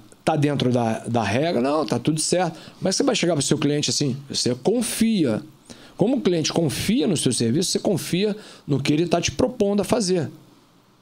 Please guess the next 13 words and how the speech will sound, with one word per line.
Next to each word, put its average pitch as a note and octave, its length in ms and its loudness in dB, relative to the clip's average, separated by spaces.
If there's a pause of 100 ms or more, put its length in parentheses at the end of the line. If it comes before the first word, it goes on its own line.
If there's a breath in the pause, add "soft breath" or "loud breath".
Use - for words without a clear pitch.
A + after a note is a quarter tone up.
(160)
É A#2 60 -2
a - 20 2
mesma C#3+ 320 2
coisa. A#2+ 360 2 (460 loud breath)
Ah, E3+ 480 -2 (380 loud breath)
tem G3+ 220 0
que G#3+ 120 -2
botar G3 760 0
um G3 200 0
equipamento F#3+ 1700 0 (840)
na D3 220 0
rua E3 320 2
ali. C3 320 2